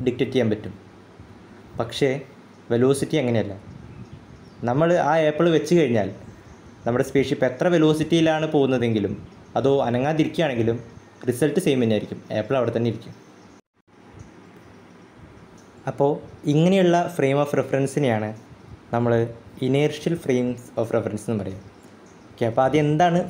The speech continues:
frame of reference? അതിൻ്റെ definition നമുക്കൊന്ന് നോക്കാം. The definition for the state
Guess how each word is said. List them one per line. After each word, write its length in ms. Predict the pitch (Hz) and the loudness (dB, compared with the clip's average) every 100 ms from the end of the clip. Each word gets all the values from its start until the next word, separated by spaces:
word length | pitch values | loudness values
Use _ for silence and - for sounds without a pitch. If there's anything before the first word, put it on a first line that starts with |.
| - | -4
frame 260 | 127 135 151 | 0 2 2
of 60 | 151 147 | 2 0
reference? 360 | 139 127 117 - - - - - - - - - - - - _ _ - - - - - - - 123 | 0 0 -2 -6 -18 -20 -20 -20 -20 -20 -20 -20 -20 -20 -20 _ _ -20 -20 -20 -20 -20 -20 -8 -2
അതിൻ്റെ 280 | 139 165 185 135 | 2 4 4 2
definition 380 | 131 139 - 143 | 0 -2 0 -2
നമുക്കൊന്ന് 300 | 123 120 120 | -2 -2 0
നോക്കാം. 220 | 107 - - - - - - - - - - - - - - - - - - - - - 139 | -2 -6 -18 -20 -20 -20 -20 -20 -20 -18 -18 -18 -20 -20 -20 -20 -20 -20 -20 -20 -20 -8 -2
The 60 | 139 | 0
definition 540 | 170 175 208 214 196 143 147 - - - | 0 2 2 2 0 -2 -4 -12 -10 0
for 120 | 135 127 | 0 2
the 80 | 127 156 - - | -2 -4 -12 -10
state 440 | - 165 180 | 0 2 2